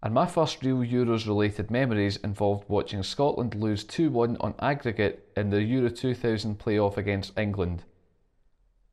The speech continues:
even though Don Hutchison did give us a last win at the old Wembley under the floodlights.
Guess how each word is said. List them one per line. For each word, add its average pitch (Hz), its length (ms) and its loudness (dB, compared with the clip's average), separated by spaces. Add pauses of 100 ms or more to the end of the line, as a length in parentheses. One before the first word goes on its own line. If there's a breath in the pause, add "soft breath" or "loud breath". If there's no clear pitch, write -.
(220)
even 165 200 2
though 135 120 2
Don 127 240 4
Hutchison 117 600 -2
did 143 260 0
give 113 200 0
us 104 240 0
a 101 80 0
last 107 420 -2
win 117 120 0
at 101 100 -2
the 101 100 2
old 110 200 0
Wembley 98 480 0 (280)
under 98 200 0
the 90 80 -4
floodlights. 92 680 -4